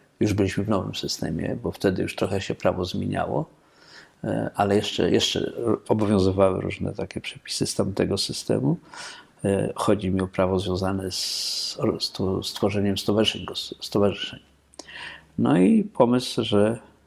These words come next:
nawet taki miałem pomysł, że stworzymy Klub Dwadzieścia pięć. W takiej nazwie.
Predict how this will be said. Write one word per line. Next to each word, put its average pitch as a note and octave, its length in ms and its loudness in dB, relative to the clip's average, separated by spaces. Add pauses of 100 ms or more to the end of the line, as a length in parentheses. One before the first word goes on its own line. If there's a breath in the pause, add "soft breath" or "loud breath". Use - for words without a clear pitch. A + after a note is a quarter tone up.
(340)
nawet G2+ 180 2
taki G#2 200 2
miałem G#2 260 4
pomysł, G#2 360 2
że G#2 80 -4
stworzymy G#2 440 -2
Klub G#2+ 280 4
Dwadzieścia - 500 -6
pięć. - 460 -10 (880)
W - 20 -10
takiej G3 220 4
nazwie. - 380 0